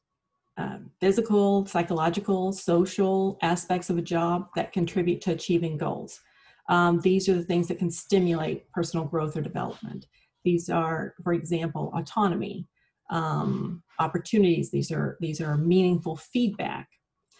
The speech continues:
Um, personal resources are more personal to, to,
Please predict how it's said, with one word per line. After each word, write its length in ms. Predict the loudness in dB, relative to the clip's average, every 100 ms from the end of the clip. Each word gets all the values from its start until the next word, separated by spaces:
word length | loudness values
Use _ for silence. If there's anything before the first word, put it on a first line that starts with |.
| _ _ _ _
Um, 380 | 0 2 2 -2
personal 580 | -10 -4 -2 0 0 2
resources 920 | 2 0 -2 -4 -4 -4 -4 -4 -6 -12 _ _ _ 0
are 500 | 2 4 2 -2 -8 _ _ _ _ -20 -20 _ _ _ _
more 300 | 2 6 6
personal 400 | 6 2 2 2
to, 260 | 0 -4 -8 _ -2
to, 320 | 0 0 -2